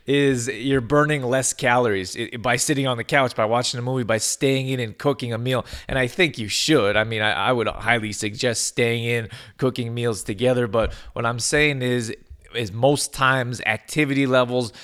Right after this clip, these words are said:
uh, by burning calories is highly reduced when you're comfortable and you're in a relationship. That's just the, that's just the truth of the matter, is we get comfortable in a relationship. And moving on,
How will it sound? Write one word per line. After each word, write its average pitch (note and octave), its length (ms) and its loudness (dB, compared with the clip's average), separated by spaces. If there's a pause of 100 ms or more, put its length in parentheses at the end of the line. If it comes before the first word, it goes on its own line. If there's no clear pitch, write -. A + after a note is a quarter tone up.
(160)
uh, - 60 -4
by G#2 300 0
burning B2 480 0
calories A#2+ 720 2
is G2+ 160 -4
highly A#2+ 560 2
reduced A2 720 0 (240)
when B2 160 -4
you're A#2 120 -2
comfortable A#2 840 0 (380)
and A#2 300 0
you're B2 120 2
in C3+ 100 2
a B2+ 40 0
relationship. G#2 600 0
That's G2 220 -2
just G#2+ 260 -2
the, F#2+ 180 -2 (140)
that's G2 200 -8
just A2 160 -8
the E2 60 -10
truth G#2 340 -6
of - 60 -14
the F2+ 60 -10
matter, G2 320 -2
is F2+ 160 -4
we F#2+ 80 -6
get G2 240 -4
comfortable A2+ 640 -4
in A2 160 -6
a G2+ 60 -4
relationship. G2+ 760 -2 (360)
And A#2+ 280 -4
moving C3 320 -2
on, B2 220 -2